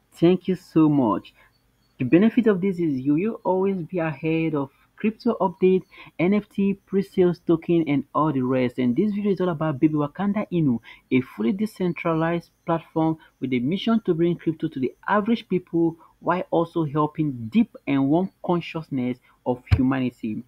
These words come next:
Baby Wakanda Inu has learned a few tricks and lessons from his meme father, that's the Wakanda Inu, a new crypto bet by members of the Wakanda Inu online community. Baby Wakanda Inu seeks to impress his father by showing his new improved transaction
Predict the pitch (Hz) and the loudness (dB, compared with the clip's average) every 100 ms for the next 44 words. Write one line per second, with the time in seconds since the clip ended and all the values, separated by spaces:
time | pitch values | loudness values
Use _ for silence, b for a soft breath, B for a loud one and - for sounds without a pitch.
0 | b b - 185 233 214 202 202 190 180 | b b -2 0 2 0 -2 -2 0 2
1 | 175 156 135 143 170 190 147 - 269 - | 2 2 0 0 0 0 -2 0 0 0
2 | 175 160 143 143 151 156 160 160 - 135 | -4 -4 -2 0 0 -2 -4 -4 -2 -4
3 | 131 - 214 - - 175 165 160 - 143 | -4 -4 -4 -4 -4 -2 -2 -4 -6 -4
4 | 135 131 B B _ 143 139 _ 123 113 | -2 -6 B B _ -6 -6 _ -2 0
5 | 117 - 175 185 - 143 120 101 - b | -4 -2 -2 -2 0 0 0 -2 -8 b
6 | b - _ _ _ - 143 147 240 - | b -20 _ _ _ 2 2 4 2 0
7 | 220 208 208 - - 175 170 - 151 131 | -2 0 -2 -2 -2 -2 -2 -10 -4 -2
8 | 127 156 185 196 196 139 135 131 127 165 | 0 0 0 -2 -2 -4 -2 -2 -2 -2
9 | 160 165 - 147 147 135 127 131 135 - | -2 -4 -2 -2 -2 -2 -2 0 -4 -4
10 | 120 120 - - - _ B B B - | -4 -4 -6 -10 -10 _ B B B -10
11 | 123 120 127 196 214 208 202 185 160 170 | -4 -2 -2 -2 -2 0 -2 -2 -4 -8
12 | 165 139 - 131 127 175 180 - 120 - | -8 -6 -2 -2 0 0 0 -2 -8 -4
13 | 175 143 120 123 123 123 - - 156 127 | -4 -2 -4 -4 -4 -4 -4 -4 -2 -2
14 | 117 151 233 214 156 165 - 143 131 135 | -2 -2 0 0 0 -4 -4 -2 -2 -2
15 | - 143 143 | -2 -2 -2